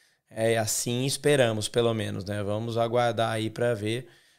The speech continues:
a partir do momento que forem marcadas as primeiras audiências. O Leandro Marcolino colocou aqui, ó, "Boa noite a todos. É, tenho certidão religiosa do italiano aqui no Brasil.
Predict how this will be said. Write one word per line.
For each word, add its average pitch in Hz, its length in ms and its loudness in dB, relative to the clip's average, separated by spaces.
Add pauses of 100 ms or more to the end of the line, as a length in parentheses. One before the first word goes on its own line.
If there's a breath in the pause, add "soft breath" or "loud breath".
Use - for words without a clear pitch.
(100)
a - 80 -16
partir 117 320 0
do 110 80 -2
momento 110 400 0
que 123 200 -2
forem 113 320 0
marcadas 113 580 2
as 117 100 0
primeiras 117 460 0
audiências. 120 720 -4 (1500)
O 117 120 0
Leandro 117 360 4
Marcolino 117 540 2
colocou 123 380 2
aqui, 113 180 0
ó, 110 80 6
"Boa 113 180 6
noite 113 280 0
a 107 40 0
todos. 151 800 0
É, 107 140 -4
tenho 117 260 -2
certidão 113 440 0
religiosa 113 580 0
do 113 100 -4
italiano 113 420 0
aqui 117 140 -6
no 117 80 -2
Brasil. 110 560 -2